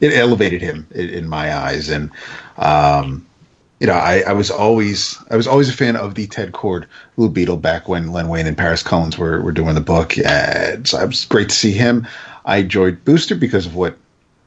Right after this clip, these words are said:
Jurgens and, and DiCarlo did on the character and, and with his creation. So I, I, I was a fan of these,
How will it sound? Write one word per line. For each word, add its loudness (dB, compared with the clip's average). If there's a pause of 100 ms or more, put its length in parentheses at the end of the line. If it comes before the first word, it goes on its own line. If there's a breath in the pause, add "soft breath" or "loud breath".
(220)
Jurgens 0
and, -6
and -10
DiCarlo 2
did 2
on 2
the -2
character -2
and, -6
and -8 (180)
with -6
his 2
creation. 4
So 0
I, 2
I, 2 (100)
I -2
was -2
a -8
fan 2
of 0
these, -6